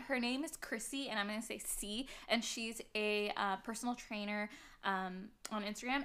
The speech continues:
and she's beautiful, Gorgina. Um, but she was actually, she went to school to become a lawyer, and, but that's also at the time when her Instagram page and her content creating stuff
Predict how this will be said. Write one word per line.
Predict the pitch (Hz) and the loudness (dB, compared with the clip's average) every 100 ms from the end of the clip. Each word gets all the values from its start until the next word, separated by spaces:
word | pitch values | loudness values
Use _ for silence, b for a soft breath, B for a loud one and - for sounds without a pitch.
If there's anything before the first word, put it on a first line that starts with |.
| - | 2
and | 220 208 | 2 2
she's | - 247 | 0 -2
beautiful, | - 185 170 214 202 208 190 | -2 -4 2 2 2 0 0
Gorgina. | 190 190 208 196 190 226 b b b b 196 | 0 0 -2 -2 -4 -6 b b b b 2
Um, | 196 185 - | 4 2 8
but | 226 - | 6 6
she | - 233 220 202 - | -2 0 0 0 0
was | 220 - | -2 4
actually, | 190 214 - 262 | 4 4 0 -2
she | 254 233 | -2 -2
went | 226 | -2
to | 262 | -4
school | - 220 208 208 - - - | 0 2 4 4 0 -4 -2
to | 202 202 196 - | 2 4 2 0
become | - 233 208 | -6 -2 0
a | |
lawyer, | 185 196 220 - - 277 b b b - | 4 4 4 2 -2 -4 b b b 4
and, | 226 220 | 4 4
but | 220 | 2
that's | 220 220 - | 2 0 4
also | 202 208 233 214 | 2 4 2 2
at | 208 | 2
the | 196 | -2
time | - 190 208 | 2 4 4
when | 202 190 - | 0 -2 -4
her | 208 196 196 196 202 | 0 2 4 2 -2
Instagram | 202 208 202 202 | -2 2 0 0
page | 202 196 185 | 2 2 2
and | 185 | -2
her | 190 185 180 | -2 -4 -4
content | - 175 196 202 | -4 -4 -4 -8
creating | - 208 202 208 | -4 -2 -2 -4
stuff | - 220 | 0 -2